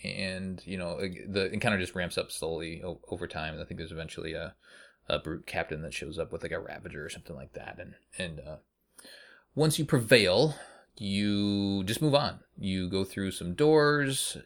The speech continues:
you, um, go down a ramp, and then there, there's one more encounter I just wanna talk about. So you eventually get to this,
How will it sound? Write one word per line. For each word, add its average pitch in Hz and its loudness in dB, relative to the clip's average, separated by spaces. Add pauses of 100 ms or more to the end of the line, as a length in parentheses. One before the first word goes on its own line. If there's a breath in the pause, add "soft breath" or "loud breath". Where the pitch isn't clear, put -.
you, 90 0
um, 85 -4
go - -8
down 82 -4
a 78 -6
ramp, 110 4
and 90 -2
then 87 2
there, 98 2
there's 135 4
one 113 4
more 110 6
encounter 101 2
I 92 4
just 92 -2
wanna 92 -2
talk 95 -2
about. 98 2
So 90 2
you 87 -2
eventually 101 0
get 90 -2
to 95 0
this, 90 -2